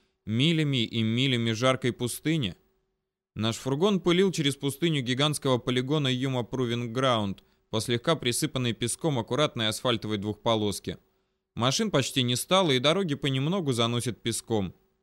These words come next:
Ничто не сгоняет его к обочинам. Мы только что покинули берег водохранилища, ставшего главной ценностью этих засушливых мест.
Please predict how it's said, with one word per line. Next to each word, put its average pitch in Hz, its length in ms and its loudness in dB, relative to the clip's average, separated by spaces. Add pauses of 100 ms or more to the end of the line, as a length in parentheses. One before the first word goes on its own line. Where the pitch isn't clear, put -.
(120)
Ничто 151 320 -2
не 123 140 0
сгоняет 113 440 0
его 98 180 -4
к - 100 -8
обочинам. 101 580 -6 (800)
Мы 131 140 2
только 202 300 4
что 214 180 4
покинули 160 480 4
берег 160 320 8
водохранилища, 143 800 0
ставшего 120 440 0
главной 131 340 2
ценностью 127 520 -2
этих 110 160 -2
засушливых 117 640 -2
мест. 110 300 -2